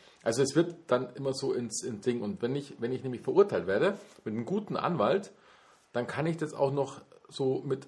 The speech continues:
oh, armes Scheidungskind und scheiß Jugend und dann auch noch Stephen King und überhaupt. Und da, da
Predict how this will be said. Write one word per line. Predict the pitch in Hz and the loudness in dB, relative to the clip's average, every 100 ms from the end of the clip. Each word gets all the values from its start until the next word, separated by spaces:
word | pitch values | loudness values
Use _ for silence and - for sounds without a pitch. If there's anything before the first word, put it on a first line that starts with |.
| - | -10
oh, | |
armes | 135 131 120 131 131 | -8 -6 -6 -8 -10
Scheidungskind | 127 131 156 147 - 151 151 123 | -8 -6 -4 -4 -6 -6 -6 -6
und | 131 | -8
scheiß | 135 131 - | -10 -12 -8
Jugend | 165 170 170 175 165 | -6 -2 -2 -2 -2
und | 123 131 | -6 -6
dann | 131 | -4
auch | 135 - | -4 -6
noch | 135 | -8
Stephen | - 143 139 | -8 -6 -4
King | 131 147 175 170 | -2 -2 -2 -2
und | 127 131 | -4 -2
überhaupt. | 120 113 135 175 180 - | 0 0 2 2 2 -4
Und | 131 131 | -4 0
da, | 131 135 - | 0 -2 -6
da | - | -8